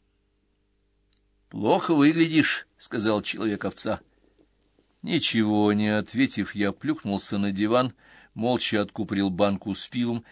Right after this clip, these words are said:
и сделал большой глоток. "Простудился, сразу видать. Для непривыкшего, конечно, зима здесь слишком холодная,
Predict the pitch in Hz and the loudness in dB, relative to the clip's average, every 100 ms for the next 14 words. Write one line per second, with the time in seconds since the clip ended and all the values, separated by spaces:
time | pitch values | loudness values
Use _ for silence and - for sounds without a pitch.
0 | _ 107 92 85 101 113 113 101 - 107 | _ -10 -8 -2 2 2 2 -4 -6 -8
1 | 101 95 101 92 - _ _ _ _ _ | -6 -6 -6 -8 -14 _ _ _ _ _
2 | _ _ _ _ 139 143 - 170 135 147 | _ _ _ _ 0 0 4 6 8 6
3 | 139 156 120 131 117 117 120 110 104 - | 6 2 0 2 4 4 2 2 2 -2
4 | _ _ _ _ - 147 160 170 170 185 | _ _ _ _ -4 0 2 4 4 6
5 | 202 - 190 185 175 185 175 165 139 151 | 6 4 2 2 2 2 0 0 0 2
6 | 156 165 139 165 - 147 - 160 127 143 | 4 4 6 6 6 2 2 -2 -2 4
7 | 120 110 110 90 | 4 4 0 -2